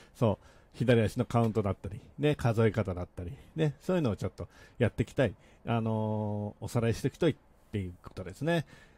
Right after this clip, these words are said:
えーと、よくね、あのー、「ドラムあんまり上手くならないんですけど」とか、「ドラム長年やってますけど、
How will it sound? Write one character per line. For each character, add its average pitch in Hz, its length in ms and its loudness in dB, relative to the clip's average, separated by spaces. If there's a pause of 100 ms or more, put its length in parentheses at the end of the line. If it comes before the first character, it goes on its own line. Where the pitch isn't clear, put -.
(640)
え 214 180 10
ー 196 40 4
と、 202 340 4 (1120)
よ 208 140 6
く 156 140 0
ね、 101 200 -2 (480)
あ 104 160 -4
の 101 500 -10
ー、 - 80 -
「ド 127 80 2
ラ 156 100 2
ム 165 100 -2
あ 160 60 0
ん 170 80 -2
ま 165 60 -2
り 160 60 0
上 180 160 2
手 165 100 -2
く - 20 0
な 170 100 2
ら 196 100 2
な 202 120 4
い 175 40 4
ん 151 40 2
で 113 100 2
す - 80 -10
け 90 80 -12
ど」 101 120 -14
と - 100 -20
か、 - 60 -20 (1040)
「ド 135 100 2
ラ 143 100 2
ム 147 440 -2
長 143 240 0
年 165 120 0
や 160 100 2
っ 147 40 -4
て 165 80 -4
ま 156 120 2
す - 80 -8
け 151 80 0
ど、 135 160 0